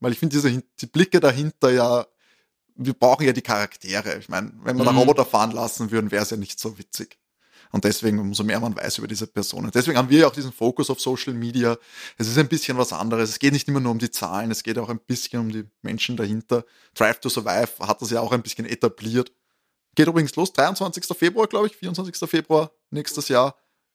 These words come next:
Speaker 1: geht's los. Das wird auch ungefähr der Zeitpunkt sein, wenn wir wieder zurückkehren. Ähm, wir haben ja dann, ich glaub, Ende Februar, letzte Februarwoche ist das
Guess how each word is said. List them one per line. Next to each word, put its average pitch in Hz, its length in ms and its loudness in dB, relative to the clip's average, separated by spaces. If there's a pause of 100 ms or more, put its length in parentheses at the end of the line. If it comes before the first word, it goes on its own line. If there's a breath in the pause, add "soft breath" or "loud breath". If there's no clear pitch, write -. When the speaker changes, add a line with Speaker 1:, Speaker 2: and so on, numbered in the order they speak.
Speaker 1:
geht's - 220 -4
los. 131 240 -4
Das - 160 -6
wird 143 140 2
auch 139 100 2
ungefähr 156 380 2
der 139 180 -2 (200)
Zeitpunkt 135 400 0
sein, 123 180 0
wenn 123 160 -6
wir 151 200 6
wieder 131 220 4
zurückkehren. 147 800 0 (540 loud breath)
Ähm, 117 380 -2 (600)
wir 110 80 2
haben 117 140 0
ja 117 80 0
dann, 117 260 -4
ich 110 100 -14
glaub, 117 180 -4
Ende 117 460 0
Februar, 123 560 2
letzte 123 380 -2
Februarwoche 123 640 0
ist 127 500 -4
das 117 440 -4